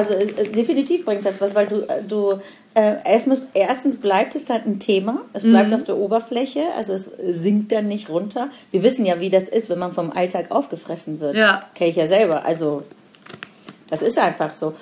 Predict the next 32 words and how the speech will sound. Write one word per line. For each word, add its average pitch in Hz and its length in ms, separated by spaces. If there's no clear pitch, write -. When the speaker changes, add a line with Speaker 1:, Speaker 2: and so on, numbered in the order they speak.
Speaker 1:
Und 185 180
auch 196 160
wenn 202 160
du's 330 220
postest 220 260
und 185 60
auch 185 80
wenn 190 100
du 185 140
weißt, 240 280
dass 196 140
deine 180 220
Freunde 185 400
ja 180 160
sowieso, 175 580
äh, 190 400
open-minded 190 680
sind 190 240
und 180 220
das 180 180
wir 165 240
eh 240 200
kennen, 175 540
aber 196 280
die 190 160
werden 202 300
wieder 196 200
drauf 175 240
aufmerksam 175 800
gemacht. 151 460
Also 170 260
du - 120